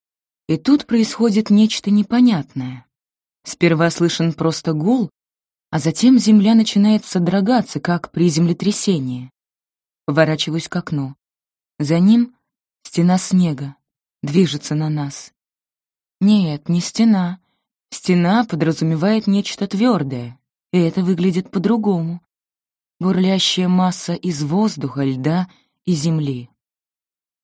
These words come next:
Закричав, я делаю единственное, что приходит в голову. Падаю на колени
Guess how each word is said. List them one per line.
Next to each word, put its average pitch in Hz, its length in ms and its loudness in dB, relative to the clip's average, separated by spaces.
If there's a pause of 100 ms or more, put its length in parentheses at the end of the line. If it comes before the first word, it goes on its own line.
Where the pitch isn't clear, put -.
(140)
Закричав, 190 680 -2
я 165 120 0
делаю 170 280 0
единственное, 160 720 0
что - 160 -8
приходит 151 460 -4
в 139 80 -8
голову. 143 560 -2 (340)
Падаю 170 320 2
на 160 120 -2
колени 208 560 0